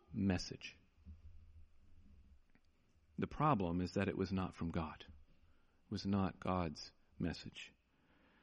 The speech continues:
And this is one of the hallmarks of false teaching. It is attractive. It is alluring. Maybe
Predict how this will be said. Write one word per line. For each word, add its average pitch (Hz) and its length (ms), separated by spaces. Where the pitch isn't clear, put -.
And 120 140
this 180 140
is 180 100
one 180 140
of 165 80
the 143 80
hallmarks 160 800
of 123 280
false 139 480
teaching. 131 340
It 113 80
is 113 140
attractive. 160 760
It 117 100
is 123 140
alluring. 123 840
Maybe 107 420